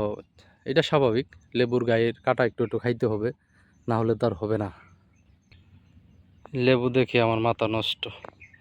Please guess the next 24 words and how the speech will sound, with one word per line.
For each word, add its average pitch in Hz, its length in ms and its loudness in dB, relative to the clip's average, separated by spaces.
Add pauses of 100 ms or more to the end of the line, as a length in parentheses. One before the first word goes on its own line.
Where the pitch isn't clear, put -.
(560)
গাছে 123 340 -2
গাছে 120 260 -6
লেবু, 113 260 -2 (220)
শুধু 135 340 -4
আর 127 80 2
লেবু 120 340 0
আর 117 80 -2
লেবু। 110 280 -6 (2500)
সারা 143 340 -2
গাছ 139 160 -2 (1000)
যেদিকে 131 460 2
তাকাবেন 139 500 2
শুধু 127 320 -2
লেবু 123 340 2
আর 110 80 2
লেবু। 104 240 -4 (140)
আর 120 140 0
লেবু 117 300 0
তো 127 140 -4
গরমের 117 400 2
দিনের 120 220 0
জন্য 113 180 -4
অনেক 113 260 -2
ভালো। 107 320 -6